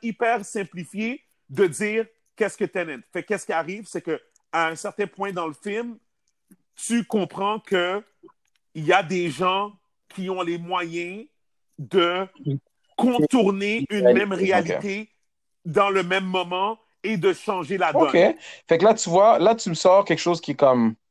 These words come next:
Speaker 2: très science-fiction-ish. Puis on s'entend que n'importe quelle idée peut être comme ridicule jusqu'à temps que quelqu'un est capable de bien le fa-, le fa-,
Speaker 1: Oui.
Speaker 2: comme bien le, le, le, le mo-, le démontrer, l'expliquer, puis de le mettre en, en,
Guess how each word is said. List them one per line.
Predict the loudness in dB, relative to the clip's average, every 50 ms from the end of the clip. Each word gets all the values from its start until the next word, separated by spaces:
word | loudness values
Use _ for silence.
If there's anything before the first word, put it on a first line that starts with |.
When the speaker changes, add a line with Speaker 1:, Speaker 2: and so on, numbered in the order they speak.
| _ _ _ _ _ _
Speaker 2:
très | _ 4 4 4 4
science-fiction-ish. | 6 4 4 4 2 -2 -6 -6 -6 -4 0 2 4 4 4 2 2 2 2 2 2 0 -6 -8 -12 _ _ _ _ _ _ _ _ _ _ _
Puis | -6 -2 -2 0 2
on | 2 2
s'entend | 2 2 0 2 4 2 2
que | 4 4 6 6 6 4 2 -6 _ _ _ _ _ _ _ _
n'importe | 2 2 4 4 4 2 4 2 2
quelle | 4 4 4 4
idée | 2 4 4 6 6 6 4 2 -6 _ _ _ _ _ _ _ _ _ _ _ _ _ _ _ _ -20 0
peut | 4 6
être | 6 6 4 4
comme | 4 4 6 6 4 2 2 -4 -10 -12
ridicule | -8 -2 0 -2 0 -2 -4 0 4 4 4 4
jusqu'à | 4 0 -2 0 4 4 4
temps | 4 4 0 0
que | 0 -2
quelqu'un | 2 2 2 4 4 2 2
est | 4
capable | 4 2 4 4 2 4 4
de | 0 0
bien | 0 -2 -12 -4 0 2 2 2 2 0 -6 _ _ _ _ _ _ _ _ _
le | 2 2 2
fa-, | 2 0 -4 0 2 4
le | 4 4
fa-, | 4 4 2 2 2
Speaker 1:
Oui. | 2 4
Speaker 2:
comme | 4 4 4 2
bien | 0 0 2 4 6
le, | 6 6 6
le, | 8 6 6
le, | 6 4 4
le | 4 4 6 6
mo-, | 6 6 6 4
le | 4 4 2
démontrer, | 4 6 4 6 6 4 4 2 2 0 2
l'expliquer, | 2 2 0 -2 -6 -12 -12 -14 -10 -6 -4 -4 -4
puis | -4 -4 0
de | 2 2
le | 2 4
mettre | 4 2 2 2 2 0
en, | 0 2
en, | 2 2 2 4 2 0 -2